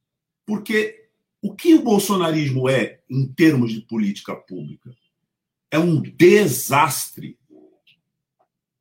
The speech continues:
que só sobreviveria se duzentos e dez milhões de brasileiros se transformassem em fundamentalistas fanáticos suicidas. Um delírio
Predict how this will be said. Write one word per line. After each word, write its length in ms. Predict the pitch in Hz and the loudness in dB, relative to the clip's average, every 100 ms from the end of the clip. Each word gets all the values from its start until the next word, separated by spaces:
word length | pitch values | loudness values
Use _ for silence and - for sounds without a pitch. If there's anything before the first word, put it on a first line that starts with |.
| _ _ _ _ _ - | _ _ _ _ _ -6
que 120 | 196 | -4
só 280 | - 233 269 | 0 0 0
sobreviveria 1120 | - 185 180 156 131 110 107 175 185 73 - _ _ _ | -2 0 2 2 0 0 0 -2 -4 -6 -12 _ _ _
se 300 | - 202 147 | -6 -2 -2
duzentos 800 | 165 151 123 143 220 214 208 151 | -2 -4 -4 -4 -4 -4 -6 -6
e 100 | 156 | -8
dez 380 | 107 120 113 104 | -4 -2 -2 -4
milhões 560 | 156 156 143 202 180 | -4 -4 -2 -2 -2
de 180 | - 104 | -4 -8
brasileiros 1000 | - 107 110 175 131 170 208 - - - _ _ | -4 -6 -4 -6 0 0 0 -4 -14 -20 _ _
se 240 | - 202 | -6 -4
transformassem 1120 | - 196 202 180 135 123 139 190 - 104 - - _ _ | 0 0 0 -2 -2 0 -2 -4 -6 -12 -14 -16 _ _
em 120 | 165 143 | -6 -4
fundamentalistas 1160 | - 196 220 202 185 185 143 127 190 - 165 | -2 0 2 2 0 -2 -2 -2 -4 -6 -10
fanáticos 760 | - 160 131 127 170 - 202 - | -4 -4 0 -2 -2 -6 -8 -6
suicidas. 640 | 233 247 - 302 294 185 _ _ _ _ _ _ _ _ _ _ _ _ _ _ _ _ _ _ _ _ _ _ - | -6 -6 -4 -4 -4 -8 _ _ _ _ _ _ _ _ _ _ _ _ _ _ _ _ _ _ _ _ _ _ 2
Um 220 | 196 190 | 6 6
delírio 880 | 143 247 202 208 247 165 123 - | 6 4 6 6 6 4 0 -6